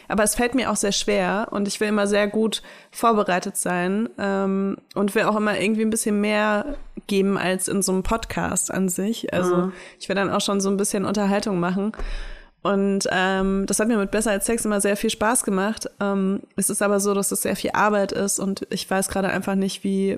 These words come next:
Speaker 1: wir eine Live-Show vorbereiten sollen. Du bist gerade am Umziehen und hast auch Arbeit und ich hab Arbeit, Arbeit, Arbeit und
Speaker 2: Mhm.
Speaker 1: das ist irgendwie, ich kann mir das halt nicht vorstellen dieses Jahr. Deswegen machen wir das lieber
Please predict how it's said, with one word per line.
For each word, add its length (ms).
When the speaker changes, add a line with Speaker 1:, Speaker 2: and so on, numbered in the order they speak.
Speaker 1:
wir 140
eine 240
Live-Show 420
vorbereiten 640
sollen. 320
Du 120
bist 280
gerade 280
am 160
Umziehen 600
und 200
hast 200
auch 240
Arbeit 460
und 300
ich 160
hab 260
Arbeit, 380
Arbeit, 300
Arbeit 480
und 480
Speaker 2:
Mhm. 420
Speaker 1:
das 200
ist 160
irgendwie, 540
ich 140
kann 120
mir 80
das 140
halt 100
nicht 140
vorstellen 380
dieses 280
Jahr. 180
Deswegen 300
machen 180
wir 80
das 200
lieber 280